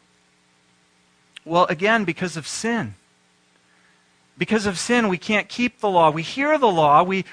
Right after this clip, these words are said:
we admit it's spiritual, verse fourteen, but we are unspiritual, sold as slaves to sin, Paul says. And so we do what we don't want to do, and we fail to do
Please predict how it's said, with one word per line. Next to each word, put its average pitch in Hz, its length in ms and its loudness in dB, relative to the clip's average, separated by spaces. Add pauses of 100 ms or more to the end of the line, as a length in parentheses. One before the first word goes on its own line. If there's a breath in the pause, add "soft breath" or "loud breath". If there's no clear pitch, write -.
we 202 140 0
admit 220 360 2
it's 277 160 -4
spiritual, 208 560 0
verse 160 220 -4
fourteen, 160 640 -4 (320 soft breath)
but 208 200 4
we 254 180 -2
are 254 180 4
unspiritual, 196 840 2
sold 247 600 -2
as 185 160 -2
slaves 220 580 -4
to 190 120 -10
sin, 196 440 -4
Paul 120 260 -6
says. - 560 -18 (760 soft breath)
And 185 120 0
so 226 160 4
we 208 160 0
do 262 340 -4
what 240 200 0
we 196 120 -4
don't 202 260 2
want 190 220 2
to 180 60 -2
do, 185 300 0
and 160 140 0
we 151 80 -2
fail 247 400 2
to 247 100 -2
do 196 360 0